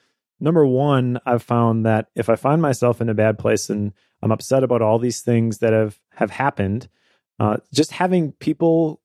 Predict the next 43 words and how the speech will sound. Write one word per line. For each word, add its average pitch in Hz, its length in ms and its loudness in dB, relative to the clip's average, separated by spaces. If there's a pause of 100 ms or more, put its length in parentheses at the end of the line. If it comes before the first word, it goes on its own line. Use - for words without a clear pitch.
who 131 460 0
express 139 500 -2
some 156 300 -4
empathy 165 640 0 (400)
and 123 340 0
say, 131 200 2
"You 120 160 2
know 139 160 2
what? 135 300 2 (480)
We're 135 280 2
here 135 260 0
for 139 260 0
you 135 240 2
if 127 120 -4
you 113 80 -2
need 117 240 0
it." 165 180 0 (300)
Like, 110 160 0 (100)
the, 135 120 0 (120)
just 190 200 0
the 185 80 -4
fact 147 380 -2
that 127 200 0
they're 123 120 0
willing 135 360 2
to 117 100 -4
listen, 131 560 0 (160)
that's 127 520 -4 (100)
very 120 260 2
comforting. 110 520 0 (540)
Other 214 220 4
times, 120 540 -2 (400)
they 147 500 2 (140)
are 135 200 2
able 143 360 0
to 127 640 0 (180)
help - 200 -4
me 151 100 -2
see 139 280 0
things 127 480 -2
the 120 100 0
right 117 240 0
way. 107 360 -2